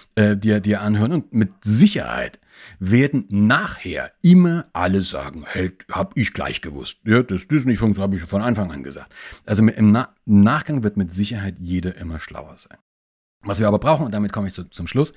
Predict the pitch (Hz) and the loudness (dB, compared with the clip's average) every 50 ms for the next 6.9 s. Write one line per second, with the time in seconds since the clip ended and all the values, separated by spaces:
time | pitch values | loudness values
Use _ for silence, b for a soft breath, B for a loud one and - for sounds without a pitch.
0 | B B B B B B B B B B B B 95 101 127 160 - 180 156 147 | B B B B B B B B B B B B 2 2 2 4 2 2 0 0
1 | - - - 104 113 123 - 90 87 123 - - 147 165 165 151 104 127 123 120 | -2 -2 -4 -4 -4 -4 -4 -4 -4 -4 -4 -2 0 0 0 0 0 0 0 0
2 | 110 104 101 98 113 120 117 107 107 110 107 104 - 151 170 139 139 131 117 123 | 0 0 0 0 0 2 2 2 2 2 0 0 0 0 0 0 0 -2 -2 -2
3 | 117 107 107 107 98 104 98 87 92 95 87 92 - - - 71 69 60 - - | -4 -4 -6 -4 -2 -2 0 0 -2 -4 -6 -6 -8 -10 -10 -10 -10 -10 -10 -12
4 | - - 107 98 - 117 117 - - 110 104 101 98 104 107 131 147 156 135 135 | -8 -6 -6 -4 -2 -4 -4 -4 -4 -2 0 0 0 0 -2 0 0 -2 -2 -2
5 | 123 131 123 107 107 107 - - 98 85 80 80 80 76 90 92 104 110 107 - | -4 -4 -4 -4 -4 -6 -6 -6 -6 -6 -6 -8 -8 -8 -6 -4 -4 -4 -4 -6
6 | - - 120 110 104 95 90 90 92 85 87 85 82 90 92 92 104 101 | -8 -6 -2 0 0 0 0 0 -2 -2 -4 -4 -4 -4 -2 -2 -2 -4